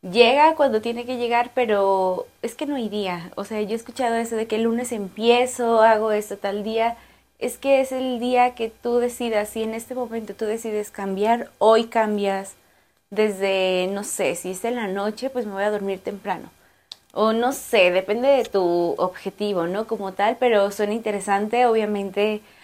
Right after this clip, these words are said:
Como decías, esta frase me gustó muchísimo. Pues muchas veces juzgamos de, "¿por qué vas al, a las cartas?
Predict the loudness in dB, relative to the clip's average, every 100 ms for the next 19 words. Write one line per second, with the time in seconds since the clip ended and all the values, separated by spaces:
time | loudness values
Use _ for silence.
0 | -20 -2 2 4 2 2 6 6 6 -2
1 | 0 0 0 0 -2 -4 -4 -6 -6 -6
2 | -4 0 2 0 -6 _ _ _ _ _
3 | _ _ _ _ _ _ 4 4 4 0
4 | -2 -2 -2 -2 -4 -6 0 2 2 6
5 | 6 8 2 0 -2 -12 -6 0 4 4
6 | 2 0 -2 0 0 0 0 2 4 4
7 | 4 0 -2 -6 -14 _ -6 -4 -4 -4
8 | 8 8 8 0 -4 -6